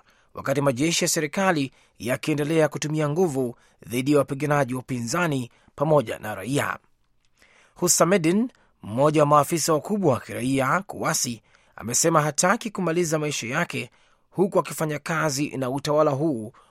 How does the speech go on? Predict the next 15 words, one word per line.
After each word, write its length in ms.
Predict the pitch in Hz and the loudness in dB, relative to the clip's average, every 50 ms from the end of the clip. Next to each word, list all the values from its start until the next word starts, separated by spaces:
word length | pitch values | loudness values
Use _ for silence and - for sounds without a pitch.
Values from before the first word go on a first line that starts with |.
| _ - | _ -6
wa 160 | 92 120 117 | -2 -2 -2
mauaji. 840 | 104 101 95 87 95 120 123 127 107 104 104 87 85 76 55 - _ _ _ _ _ _ _ _ _ _ _ _ _ _ _ _ _ _ _ _ _ _ _ _ - - - - - - - _ _ - - | 0 -2 -6 -6 -2 -2 -2 -2 -2 -4 -10 -16 -16 -20 -20 -20 _ _ _ _ _ _ _ _ _ _ _ _ _ _ _ _ _ _ _ _ _ _ _ _ -20 -20 -20 -20 -20 -20 -20 _ _ -12 -4
Rais 360 | 117 147 202 233 226 - - | 0 2 2 2 2 0 0
wa 120 | 202 190 151 | 0 0 0
Ghana, 600 | 139 165 165 170 160 165 165 165 165 160 151 - _ _ _ _ _ _ - | 2 2 2 4 4 2 2 0 -2 -4 -8 -14 _ _ _ _ _ _ -16
John 420 | - 104 127 143 139 143 139 135 - - | -6 0 2 2 4 4 2 0 -4 -4
Atta 320 | 131 131 127 - - 104 | -4 -4 -2 -4 -6 -8
Mills, 500 | 95 123 147 165 190 208 202 196 - - _ _ _ _ _ _ _ | -4 -2 0 0 0 0 0 -2 -4 -6 _ _ _ _ _ _ _
amekutana 520 | - 98 107 - - 120 - 170 175 190 | -10 -10 -10 -8 -8 -4 -2 0 0 0
na 120 | 185 165 143 | 0 0 0
Rais 280 | 135 139 127 - - | -2 -2 -4 -4 -6
Barack 360 | 117 117 127 131 127 123 - - | -4 -4 -2 -2 -2 -4 -6 -10
Obama 360 | 156 165 135 143 135 131 127 | -8 -6 -4 -4 -2 -2 -2
wa 80 | 120 | -4
Marekani 640 | 113 107 92 - - - 160 160 156 143 135 127 | -4 -6 -10 -10 -8 -2 -2 0 0 0 -2 -4